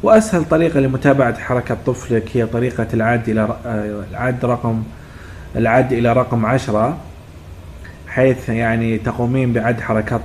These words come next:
طفلك في ال-، المساء، وهو الوقت الذي يميل فيه ال-، آه، الجنين إلى حركة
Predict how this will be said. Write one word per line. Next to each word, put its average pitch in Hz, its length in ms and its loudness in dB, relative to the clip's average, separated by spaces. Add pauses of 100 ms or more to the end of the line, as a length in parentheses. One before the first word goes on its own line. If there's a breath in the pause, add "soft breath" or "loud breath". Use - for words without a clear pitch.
طفلك 120 360 -2 (140)
في 110 320 0 (140)
ال-، 104 380 -4
المساء، 113 720 2 (500 loud breath)
وهو 135 240 6
الوقت 127 380 4
الذي 113 380 2
يميل 117 380 2
فيه 113 280 0 (180)
ال-، 110 180 -4 (120)
آه، 101 340 -4
الجنين 117 460 0
إلى 110 220 -2
حركة 110 520 -2